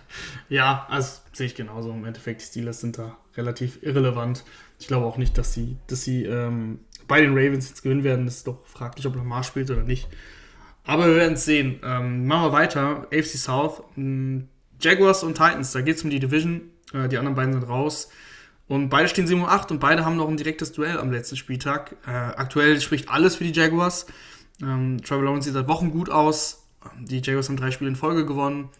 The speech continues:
Die Defense sah jetzt auch sehr gut aus gegen die Jets. Und bei den Titans zerbricht alles. Äh, und Malik Willis,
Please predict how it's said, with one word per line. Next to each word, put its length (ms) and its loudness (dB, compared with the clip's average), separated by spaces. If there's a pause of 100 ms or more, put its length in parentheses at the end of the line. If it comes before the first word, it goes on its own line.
Die 80 -4
Defense 340 -4
sah 60 -2
jetzt 160 -6
auch 160 -10
sehr 120 -2
gut 200 -6
aus 160 -4
gegen 180 -6
die 160 -6
Jets. 320 -6 (260)
Und 220 -8
bei 100 -2
den 100 0
Titans 340 -2
zerbricht 420 0
alles. 480 -2
Äh, 60 -6
und 240 -2
Malik 280 -2
Willis, 440 2